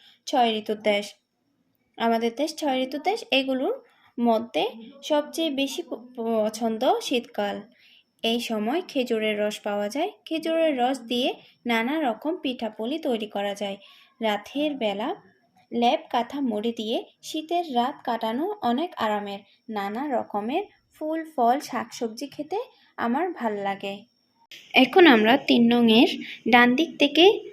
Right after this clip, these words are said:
টিক শব্দ বেছে নিয়ে খালি জায়গায় লিখব। এখানে ডান পাশে শব্দ দেওয়া আছে,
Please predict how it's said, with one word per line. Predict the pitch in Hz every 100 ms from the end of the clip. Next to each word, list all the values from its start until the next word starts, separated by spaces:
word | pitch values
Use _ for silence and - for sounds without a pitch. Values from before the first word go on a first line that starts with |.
| - _ _ - _ _ _ _ - _ - -
টিক | 311 311
শব্দ | 302 214 214 214
বেছে | 214 202 202 233
নিয়ে | 214 214 285 139
খালি | - 233 226
জায়গায় | 220 208 208 370 403 - - _
লিখব। | 220 214 208 196 196 - - _ _ _ _ _ _ - - - - -
এখানে | 226 220
ডান | 214 214
পাশে | 208 220 -
শব্দ | - 269 226 -
দেওয়া | 208 196
আছে, | 208 208